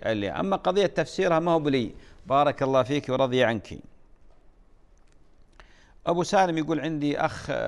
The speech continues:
له أولاد توفوا"، ويقول: "دائمًا كل جمعة يذهب لهم إلى المقبرة"، يقول: "أنكر عليه بعض الناس وقالوا له: 'ما يصلح أنك كل أسبوع تذهب إلى المقابر'".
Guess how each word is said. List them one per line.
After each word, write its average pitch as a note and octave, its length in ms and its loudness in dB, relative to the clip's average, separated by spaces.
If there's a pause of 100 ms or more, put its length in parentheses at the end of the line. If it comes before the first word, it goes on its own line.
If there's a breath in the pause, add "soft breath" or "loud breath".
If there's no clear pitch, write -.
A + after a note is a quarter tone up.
(120)
له D3 220 -4
أولاد B2+ 600 0
توفوا"، C#3 480 -4
ويقول: C#3+ 300 -2
"دائمًا B2+ 380 -2
كل D3+ 200 -4
جمعة C#3+ 240 -4
يذهب C3 300 -4
لهم B2 220 -2
إلى A2+ 100 -2
المقبرة"، C#3+ 400 -2
يقول: D#3 200 0
"أنكر C3 320 -2
عليه A#2 220 0
بعض G#2+ 240 -2
الناس C3+ 440 -2 (280 loud breath)
وقالوا C3 380 0
له: C#3+ 120 2
'ما D#3+ 160 2
يصلح G#2 400 -2
أنك G#2 540 -6
كل C#3 240 -4
أسبوع C3 360 -2
تذهب B2+ 400 -2
إلى B2+ 280 0
المقابر'". G#2+ 600 2